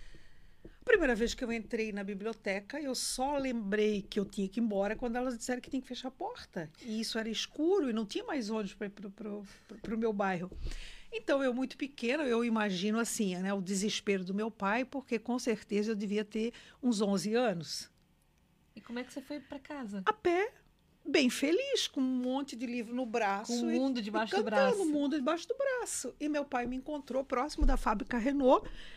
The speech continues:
Speaker 1: Ele tava até branco de raiva, né?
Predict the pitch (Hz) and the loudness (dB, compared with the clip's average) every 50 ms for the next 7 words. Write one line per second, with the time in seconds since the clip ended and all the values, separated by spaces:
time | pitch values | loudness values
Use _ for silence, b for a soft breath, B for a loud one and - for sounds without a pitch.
0 | B B B B B B B - - - - 339 370 359 - 370 359 349 370 - | B B B B B B B -6 2 6 10 10 10 10 10 8 8 8 6 6
1 | - 359 392 359 302 311 294 285 294 302 - 240 185 214 185 - 180 147 156 170 | 4 2 4 6 10 12 12 12 12 8 4 0 0 0 2 2 0 -2 -2 -2
2 | 165 160 160 175 202 | -4 -4 -4 -4 -4